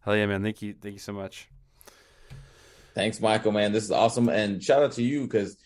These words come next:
Speaker 2: you said that you weren't, like, before the pandemic, you weren't really outgoing, but I,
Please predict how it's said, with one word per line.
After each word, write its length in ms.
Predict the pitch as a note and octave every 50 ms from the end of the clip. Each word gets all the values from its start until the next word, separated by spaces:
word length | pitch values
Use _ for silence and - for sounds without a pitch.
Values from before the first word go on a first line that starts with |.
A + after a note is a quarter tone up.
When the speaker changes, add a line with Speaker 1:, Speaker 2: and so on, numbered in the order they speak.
| _ _
Speaker 2:
you 120 | - A#2 A2+
said 320 | - - C#3 F3+ F#3+ -
that 160 | D3+ C3 A#2+
you 180 | A2 A2+ A2+ A2+
weren't, 420 | A2 A2 A2+ A2 G#2 G#2+ - _ - _ _ - - - - _ - -
like, 460 | G#2 G#2 G2 F2+ - - F2 F2 -
before 300 | G#2+ G#2 - A2+ A#2 A2+
the 80 | G#2+
pandemic, 460 | G#2 A#2 G#2+ G2 F#2+ G#2 G#2 G2+ G2 F#2+
you 80 | G2
weren't 160 | G2 F#2+ F#2
really 160 | F#2+ F#2+ F#2 F#2
outgoing, 480 | F2+ F2 F#2 F2+ F#2+ G#2+ A2+ G#2 F#2
but 180 | F2 D#2+ D2+ - -
I, 240 | E2 A2 C3+ -